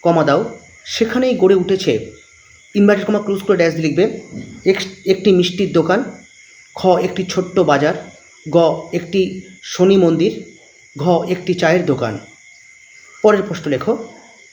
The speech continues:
"বুড়িকে হরিবোল বলতে শুনে, স্পষ্ট শুনেছে", ক, নিবারণ বাগদি, খ, নকরি নাপিত, গ, ভট্টাচ মশাই,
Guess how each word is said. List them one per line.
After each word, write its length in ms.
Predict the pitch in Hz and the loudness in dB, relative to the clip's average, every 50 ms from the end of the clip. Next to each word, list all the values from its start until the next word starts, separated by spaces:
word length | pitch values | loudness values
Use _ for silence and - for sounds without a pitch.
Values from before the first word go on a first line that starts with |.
| _ - - - - - 156 | _ -20 -20 -20 -10 -2 2
"বুড়িকে 460 | 180 233 254 240 240 254 254 254 226 | 4 4 4 4 2 2 0 0 0
হরিবোল 460 | - 180 185 202 196 190 226 226 214 | 0 2 2 2 4 4 2 2 2
বলতে 260 | 214 214 - - 220 | 0 0 -2 -2 -4
শুনে, 220 | 214 - 208 196 180 | -4 -4 -6 -6 -6
স্পষ্ট 460 | - - - - 185 180 - - 220 | -8 -8 -6 -4 -4 -4 -4 -4 -8
শুনেছে", 600 | 220 - 208 202 196 - - 120 120 - - - - - - - - - - - - - - | -6 -4 -4 -4 -2 0 0 0 0 -2 -6 -10 -18 -20 -20 -20 -20 -20 -20 -20 -20 -4 0
ক, 60 | 170 180 180 185 196 180 - - - - _ _ _ _ _ - | 2 4 4 4 0 -2 -8 -16 -20 -20 _ _ _ _ _ -2
নিবারণ 440 | 165 170 180 180 185 185 190 202 190 | 2 4 4 6 6 4 4 2 2
বাগদি, 360 | 185 185 180 175 175 214 254 - - - - - _ _ _ - - - - | 0 0 -2 -2 -4 -4 -6 -6 -8 -16 -20 -20 _ _ _ -20 -20 -20 -18
খ, 140 | - - 185 185 180 165 - - - - - - - - - - _ - - - 170 | -6 0 2 2 2 2 0 -4 -8 -16 -20 -20 -20 -20 -20 -20 _ -20 -10 -4 0
নকরি 360 | 175 175 175 - 196 196 202 | 2 2 2 4 4 4 4
নাপিত, 300 | 196 185 185 208 226 226 - - - - - - - - - - - - - 143 | 2 0 0 -2 -4 -6 -6 -12 -18 -20 -20 -20 -20 -20 -20 -20 -20 -18 -4 0
গ, 60 | 165 175 175 170 - 175 - - - - - - - 135 | 2 4 4 4 2 -2 -6 -12 -16 -20 -18 -16 -12 -6
ভট্টাচ 440 | 127 170 180 - - 226 208 - 202 | -4 -4 -4 -2 0 0 0 0 0
মশাই, 360 | 202 202 - - 220 247 - | -2 -2 0 0 0 0 0